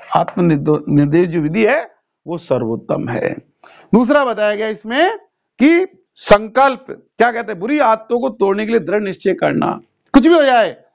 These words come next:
मुझे आज मतलब जो है ये नहीं खाना है, अब वो संकल्प कर लिया, उसको विल पावर बन गई। जब विल पावर बन गई, विल हो गई, तो उसमें आप क्या है,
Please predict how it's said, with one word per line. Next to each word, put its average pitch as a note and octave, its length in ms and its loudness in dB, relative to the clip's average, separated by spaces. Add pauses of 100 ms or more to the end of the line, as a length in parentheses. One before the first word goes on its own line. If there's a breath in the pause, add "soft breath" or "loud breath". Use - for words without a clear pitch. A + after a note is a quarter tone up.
(260)
मुझे D3+ 680 2
आज E3+ 500 0 (320)
मतलब C#3 360 0
जो C#3 120 0
है F#3 280 0
ये E3 240 -2
नहीं E3+ 340 -2
खाना - 280 -12
है, - 160 -20 (580)
अब F3+ 220 -2
वो D#3 320 -6
संकल्प C3+ 520 -4
कर - 140 -14
लिया, - 180 -14
उसको - 240 -6
विल B3+ 200 4
पावर F3 360 -4
बन - 220 -10
गई। - 120 -14 (560 loud breath)
जब F3 120 2
विल C#4+ 180 -2
पावर D4 280 0
बन D4 140 -8
गई, D#4 100 -6
विल D4+ 220 -4
हो D4 80 2
गई, E4 260 0
तो - 480 -8
उसमें A3+ 340 0
आप F#3 260 -2
क्या G#3+ 140 2
है, F4 300 -2